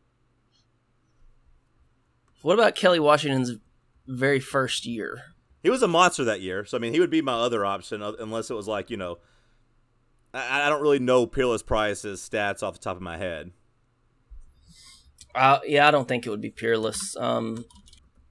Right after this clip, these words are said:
Speaker 2: Obviously, I know he was a first-round pick and these other guys weren't, but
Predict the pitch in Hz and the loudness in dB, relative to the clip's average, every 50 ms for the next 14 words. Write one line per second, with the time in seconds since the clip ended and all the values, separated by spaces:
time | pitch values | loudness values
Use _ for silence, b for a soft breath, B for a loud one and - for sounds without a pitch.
0 | - - 113 123 123 120 113 127 113 113 113 113 107 95 92 - 110 104 101 - | -8 -4 -2 -2 -2 -2 -2 -4 -2 0 0 -2 -2 -2 -4 -2 -2 -2 -2 -4
1 | 107 92 82 - - 113 101 95 - 95 92 90 85 95 90 90 85 87 85 78 | -6 -8 -8 -6 -4 -4 -4 -4 -6 -10 -12 -10 -10 -8 -8 -8 -10 -10 -12 -12
2 | 90 92 95 87 85 80 - - 92 90 85 87 - | -12 -12 -10 -10 -10 -12 -14 -14 -14 -14 -14 -14 -18